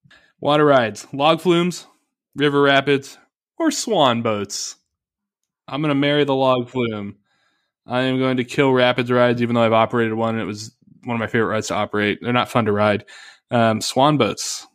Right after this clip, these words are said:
can get banged 'cause they're kinda hot in comparison to the other boats.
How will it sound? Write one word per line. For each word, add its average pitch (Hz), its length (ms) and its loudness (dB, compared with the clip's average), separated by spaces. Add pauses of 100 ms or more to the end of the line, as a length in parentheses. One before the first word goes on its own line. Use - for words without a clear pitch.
(260)
can 107 380 -8
get 104 160 -6
banged 110 420 -4
'cause 98 320 -10
they're 92 220 -10
kinda 95 340 -18
hot 101 460 -10 (1200)
in 120 80 -10
comparison 117 580 -2
to 120 60 -4
the 113 140 -4
other 113 100 -4
boats. 113 500 -8